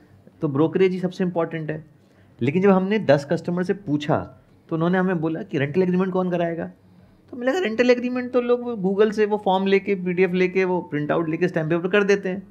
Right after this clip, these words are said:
लेकिन कस्टमर ने बोला "नहीं, ऐसा नहीं है, वो इंपॉर्टेंट है।" मैं उसको, "बहुत इंपॉर्टेंट है, ब्रोकर कराता है वो काम, तो आप कराओगे कि नहीं?" तो लगा हमसे कि ये गलती हमसे होने वाली है,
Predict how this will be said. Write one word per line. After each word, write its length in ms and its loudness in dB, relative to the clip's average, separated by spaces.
लेकिन 260 2
कस्टमर 420 0
ने 80 2
बोला 180 4
"नहीं, 180 0
ऐसा 200 -2
नहीं 140 0
है, 60 0
वो 100 6
इंपॉर्टेंट 540 2
है।" 180 -2
मैं 100 -2
उसको, 180 -6
"बहुत 220 0
इंपॉर्टेंट 480 -2
है, 80 0
ब्रोकर 260 0
कराता 380 4
है 60 6
वो 100 2
काम, 300 -6
तो 60 0
आप 180 4
कराओगे 380 6
कि 100 -2
नहीं?" 200 -6
तो 60 0
लगा 220 6
हमसे 300 4
कि 80 -4
ये 60 0
गलती 280 6
हमसे 200 0
होने 220 0
वाली 300 -2
है, 120 -8